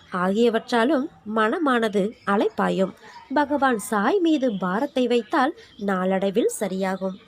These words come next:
தான் தாமதப்படுத்துகிற விஷயத்திற்கான காரணத்தை ஆராயவோ விவாதிக்கவோ வேண்டாம். ஒழுக்கமாக, அடக்கமாக,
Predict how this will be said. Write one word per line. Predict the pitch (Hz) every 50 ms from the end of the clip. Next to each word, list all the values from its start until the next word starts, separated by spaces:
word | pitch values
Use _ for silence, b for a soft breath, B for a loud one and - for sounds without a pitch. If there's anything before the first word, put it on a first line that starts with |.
| - -
தான் | 359 320 320 269 202
தாமதப்படுத்துகிற | - 247 214 - 254 339 480 466 392 359 349 330 302 311 - - 285 262 285 269 262 220
விஷயத்திற்கான | 247 247 247 - 277 269 269 - 262 - - - 240 240 233 233 214 -
காரணத்தை | - 196 180 190 226 262 269 254 233 - - 349 262 240 330 B B B B B - 202
ஆராயவோ | 202 208 247 370 392 320 269 233 226 226 208 226 196 202 214 - - - -
விவாதிக்கவோ | 185 190 180 170 190 196 196 196 202 - 214 214 202 202 262 427 -
வேண்டாம். | 226 196 180 185 190 190 190 196 B B B B B B - 202
ஒழுக்கமாக, | 220 226 247 392 440 - 320 269 240 240 233 233 226 220 196 196 214 - - - - -
அடக்கமாக, | 202 202 202 208 - - - 285 247 240 233 233 226 - 196 185